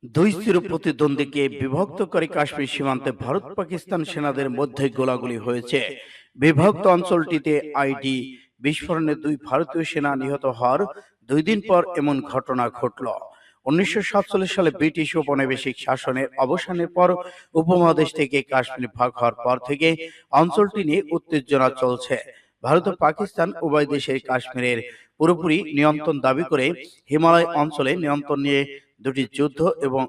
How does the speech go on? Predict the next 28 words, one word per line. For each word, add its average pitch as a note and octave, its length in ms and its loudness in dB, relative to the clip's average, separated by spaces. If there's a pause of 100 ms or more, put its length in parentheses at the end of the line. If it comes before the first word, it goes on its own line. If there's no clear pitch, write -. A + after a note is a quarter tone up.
অসংখ্য C3 440 -2
ছোট B2+ 260 -6
ছোট B2 280 -6 (540)
গোলাগুলি C3+ 460 4
হয়েছে A#2+ 500 -4 (100)
তাদের। G#2+ 300 -4 (380)
নাম C#3 220 4 (100)
প্রকাশে E3+ 380 2 (100)
অনিচ্ছুক E3+ 500 4
নিরাপত্তা D#3 500 2
সূত্রের D3 360 0
বরাদ্দে C3+ 380 2
পাকিস্তান C#3 640 -2
রাষ্ট্রীয় C#3+ 340 0
সম্প্রচার B2+ 520 -4
মাধ্যম B2 560 -2 (420)
পিডিবি C#3 440 2
জানিয়েছে, C3+ 520 0
বুধবার C#3+ 420 0
ঘটনায় C3+ 420 0
দুই C3 200 -4
সেনা E3 220 0
এবং C#3 340 -2
দুই C3+ 380 0 (260)
বেসামরিক F3+ 580 -2
নাগরিক C#3+ 460 2
আহত B2+ 280 2
হয়েছেন। G#2+ 480 -6